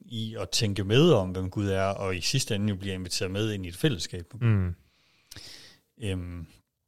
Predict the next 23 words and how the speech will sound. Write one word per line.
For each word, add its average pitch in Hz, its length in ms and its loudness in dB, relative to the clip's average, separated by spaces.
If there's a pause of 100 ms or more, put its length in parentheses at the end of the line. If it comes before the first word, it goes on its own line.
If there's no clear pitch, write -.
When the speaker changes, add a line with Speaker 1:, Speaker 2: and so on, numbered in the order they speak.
(540)
Speaker 1:
så - 160 4
ja, 123 220 8
altså, 113 300 2
Gud 156 300 6
er 151 100 10
større 143 480 8 (400)
altid, 143 500 0 (220)
fordi 117 260 0
Gud 123 200 0
var 101 220 2
her - 40 -6
først. - 500 -6 (100)
Speaker 2:
Mm. 98 300 0 (3250)
Men 117 220 4 (280)
hvis 110 200 0
Gud, 139 220 6
han 127 180 2
altid 117 340 2
er 98 60 0
større, 101 420 2
betyder 113 340 0
det 113 140 -2
så, - 200 2